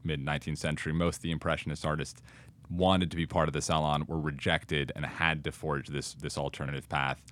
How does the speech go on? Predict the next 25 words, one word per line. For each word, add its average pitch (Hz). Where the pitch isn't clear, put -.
The, 92
the 90
market, 92
the 82
f-, -
commercially 113
was 90
unsuccessful 85
from 85
its, -
its -
start 85
in -
the 80
eighteen 76
seventies 76
through 82
to -
the 80
mid 76
eighteen 73
eighties, 120
and 98
only 110
with 95